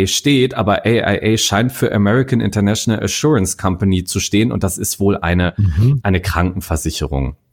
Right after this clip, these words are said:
Speaker 1: die in
Speaker 2: Mhm.
Speaker 1: Hongkong ansässig ist und die das, dieses Event eben ausrichtet. Ähm, es ist ein offizielles Event, was das Hongkong Disneyland veranstaltet,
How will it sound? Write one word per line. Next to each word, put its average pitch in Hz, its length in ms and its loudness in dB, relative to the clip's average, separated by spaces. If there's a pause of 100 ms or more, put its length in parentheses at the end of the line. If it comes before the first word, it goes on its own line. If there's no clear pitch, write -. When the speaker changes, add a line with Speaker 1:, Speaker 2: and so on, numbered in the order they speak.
(640)
Speaker 1:
die 107 140 4
in 101 80 4
Speaker 2:
Mhm. 120 100 4
Speaker 1:
Hongkong 107 360 0
ansässig 107 540 0
ist 98 200 0
und 85 180 -2
die 98 100 2
das, 90 280 0 (400)
dieses 104 260 0
Event 85 380 0
eben 78 220 -2
ausrichtet. - 800 -6 (560)
Ähm, 113 260 2 (140)
es 117 160 0
ist - 160 0
ein 117 140 0
offizielles - 1160 0
Event, 113 520 2
was 95 180 0
das - 240 -4
Hongkong 82 320 -2
Disneyland 165 520 0
veranstaltet, 156 920 -2